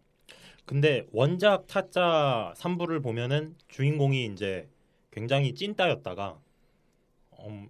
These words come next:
음, 혼자서 이제 엄청난 고난을 겪고 그러고 나서 이제 타짜로 거듭나는 그런 이야기가 나와요. 그래가지고 타짜 영화에서 이렇게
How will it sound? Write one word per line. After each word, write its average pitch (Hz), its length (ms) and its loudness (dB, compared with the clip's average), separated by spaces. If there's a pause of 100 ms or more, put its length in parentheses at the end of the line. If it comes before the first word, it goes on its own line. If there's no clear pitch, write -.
음, 95 240 -20
혼자서 156 340 -2
이제 104 260 -6
엄청난 104 540 -10 (240)
고난을 120 360 -2
겪고 113 460 -8 (440)
그러고 120 260 -4
나서 117 220 -2
이제 92 380 -12 (440)
타짜로 180 320 -2
거듭나는 131 540 0
그런 107 200 -8
이야기가 95 300 -10
나와요. 85 400 -12
그래가지고 95 440 -12 (640)
타짜 214 460 2
영화에서 185 640 4
이렇게 113 580 -4